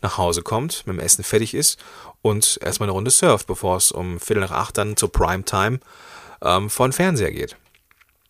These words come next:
Und dann merke ich immer wieder, wie schlecht die Skype-Verbindung auch ist. Die schwankt und die, die Geschwindigkeit beziehungsweise die, die Sprachqualität bei Skype ist dann sehr, sehr schlecht. Abbrüche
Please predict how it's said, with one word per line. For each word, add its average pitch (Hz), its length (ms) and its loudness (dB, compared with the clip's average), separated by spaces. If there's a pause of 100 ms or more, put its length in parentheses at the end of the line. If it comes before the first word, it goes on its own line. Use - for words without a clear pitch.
(260)
Und 92 240 -4
dann 139 260 4 (640)
merke 92 360 0
ich 120 200 0
immer 131 240 4
wieder, 120 280 6
wie 95 120 -2
schlecht 104 480 0 (100)
die 113 60 0
Skype-Verbindung 80 800 0
auch - 160 -12
ist. - 260 -6 (640)
Die 135 100 2
schwankt - 520 0 (180)
und - 480 -2
die, 90 280 -4
die 87 300 -10
Geschwindigkeit 135 920 2 (100)
beziehungsweise 98 480 -2
die, 82 220 -8
die 80 120 -8
Sprachqualität 107 840 0
bei 95 120 0
Skype 92 400 -2 (480)
ist - 180 4
dann 92 140 -2
sehr, 95 160 4
sehr 85 120 2
schlecht. 87 400 0 (380)
Abbrüche 104 680 2